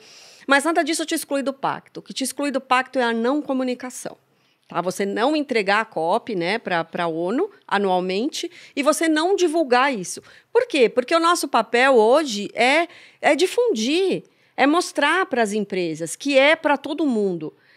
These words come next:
Né? Eu tinha dado o exemplo aí de uma empresa de engenharia, mas pode ser, por exemplo, uma escola de negócios. Tem que falar de E S G, você tem que levar que isso é pra todo mundo.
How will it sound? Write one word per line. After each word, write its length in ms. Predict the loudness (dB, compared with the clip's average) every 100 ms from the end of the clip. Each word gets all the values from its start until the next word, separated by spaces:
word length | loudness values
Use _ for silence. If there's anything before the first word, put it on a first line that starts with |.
| _
Né? 140 | 0 2
Eu 60 |
tinha 220 | 2 0 2
dado 320 | 2 0 0
o 140 | 0
exemplo 380 | 2 2 2 0
aí 160 | 0 0
de 80 |
uma 280 | 0 2 2
empresa 280 | 2 0 0
de 60 | -2
engenharia, 340 | 0 0 0
mas 140 | 0 0
pode 160 | -2
ser, 60 | -2
por 100 | -2
exemplo, 200 | -2 0
uma 100 | -2
escola 220 | 0 -2
de 120 | 0
negócios. 600 | 2 2 2 -2 -12 -20 _ _ _
Tem 140 | 2 4
que 100 | 4
falar 520 | 4 4 4 4 2
de 100 | 2
E 40 |
S 300 | 2 0 -4
G, 320 | -2 0 2 2
você 140 | -2
tem 180 | 0 -2
que 120 | 0
levar 520 | 0 0 2 2 0
que 140 | -4 -4
isso 340 | -4 -2 2
é 140 | 2
pra 180 | 0 -4
todo 240 | -2 0 0
mundo. 500 | 0 -2 -2 -8